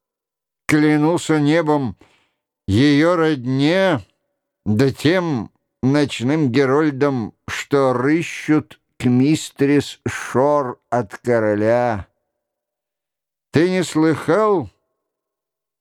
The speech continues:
как униженно Гестингс ее просил вступиться за себя?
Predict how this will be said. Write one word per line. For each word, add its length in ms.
как 220
униженно 1120
Гестингс 1300
ее 500
просил 880
вступиться 1400
за 220
себя? 680